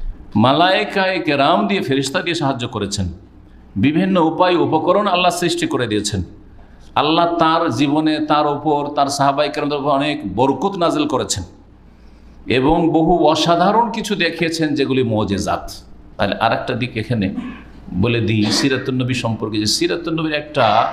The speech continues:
আহ, গুরুত্বপূর্ণ দিক হচ্ছে নবী করিম সাল্লাল্লাহু আলাইহি ওয়াসাল্লামের মুজিজাত। যদি আপনাদের জিজ্ঞেস করি যে নবী সাল্লাল্লাহু আলাইহি ওয়াসাল্লামের মুজিজা কতটি ছিল, তো আনুমানিক কি বলবেন?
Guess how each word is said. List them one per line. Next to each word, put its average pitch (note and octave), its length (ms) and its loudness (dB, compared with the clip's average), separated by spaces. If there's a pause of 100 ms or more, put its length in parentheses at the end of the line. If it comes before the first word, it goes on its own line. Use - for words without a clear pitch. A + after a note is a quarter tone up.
(440)
আহ, F#2 600 0
গুরুত্বপূর্ণ F#3+ 540 0
দিক D#3+ 240 -4
হচ্ছে D#3 240 -2
নবী D#3 320 -2
করিম D3+ 180 -2
সাল্লাল্লাহু C3+ 440 -2
আলাইহি G3 140 0
ওয়াসাল্লামের - 180 -16 (420)
মুজিজাত। F#3+ 600 0 (2250)
যদি D#3+ 180 2
আপনাদের E3+ 300 0
জিজ্ঞেস F3+ 300 -2
করি D#3+ 200 2
যে D3+ 120 2
নবী D#3+ 180 -2
সাল্লাল্লাহু F3+ 400 -2
আলাইহি E3 60 0
ওয়াসাল্লামের - 0 -
মুজিজা E3 360 0
কতটি D#3 340 -2
ছিল, A#2 280 -2 (100)
তো - 280 -8
আনুমানিক E3 400 0
কি E3+ 120 -2
বলবেন? C#3+ 320 -2